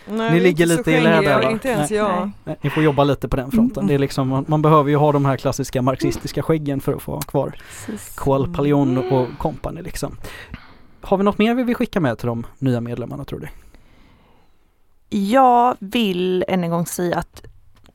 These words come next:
Speaker 3: tröskeln inte är så hög. Du behöver inte ha några förkunskaper. Du behöver inte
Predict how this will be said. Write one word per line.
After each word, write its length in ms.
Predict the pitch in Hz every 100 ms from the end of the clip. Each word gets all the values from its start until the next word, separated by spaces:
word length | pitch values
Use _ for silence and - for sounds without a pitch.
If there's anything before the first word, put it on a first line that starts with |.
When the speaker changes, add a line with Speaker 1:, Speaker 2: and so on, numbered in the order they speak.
| -
Speaker 3:
tröskeln 680 | - 226 - - - 175 175
inte 540 | 202 185 170 - -
är 220 | 180 170 160
så 360 | - - 170
hög. 560 | - 190 - 302 - 254
Du 120 | - 190
behöver 420 | 180 190 170 170
inte 200 | 165 156
ha 140 | 160
några 120 | 156
förkunskaper. 1300 | 147 - 165 160 - 165 - 156 156 - 180 214 262
Du 100 | -
behöver 400 | 160 160 147 147
inte 560 | 156 156 - - 165 170